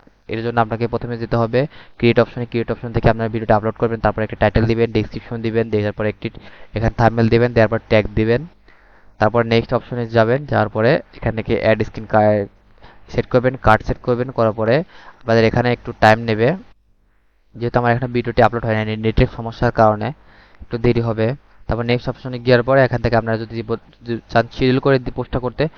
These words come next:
শিডিউল করে পোস্টটা করতে পারবেন। আর যদি বলেন, "না, আমি ডাইরেক্ট, আহ, এখানে পাবলিশ করবো", তাহলে এখান থেকে পাবলিক অপশন ক্লিক করলে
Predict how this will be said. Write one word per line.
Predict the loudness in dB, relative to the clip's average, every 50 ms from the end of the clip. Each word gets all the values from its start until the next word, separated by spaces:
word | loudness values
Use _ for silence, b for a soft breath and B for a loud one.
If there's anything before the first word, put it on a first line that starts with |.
| B B B B B -20 -16 -14
শিডিউল | -8 -6 -4 -2
করে | 0 -2 0
পোস্টটা | -2 -4 -6 -6 -8
করতে | -8 -2 2 4
পারবেন। | 6 6 6 4 2 0
আর | -2 -4
যদি | -2 -4 -6 -6 -2
বলেন, | -2 -2 -2 -2
"না, | -2 0 2 2
আমি | 2 2 4
ডাইরেক্ট, | 4 6 4 4 0 _ _ _ -14 -8
আহ, | -6 -4 -4 -4
এখানে | -4 -4 -4 0
পাবলিশ | 0 0 0 0 -6 -6
করবো", | -6 -6 -6 -2
তাহলে | 0 2 2
এখান | 2 0 -2
থেকে | -2 -4 -2
পাবলিক | -2 -2 -2 -2 -4 -6
অপশন | -6 -6 -10 -10 -10 -16 -20 -6
ক্লিক | -4 -4 -4
করলে | 0 0 2 2 0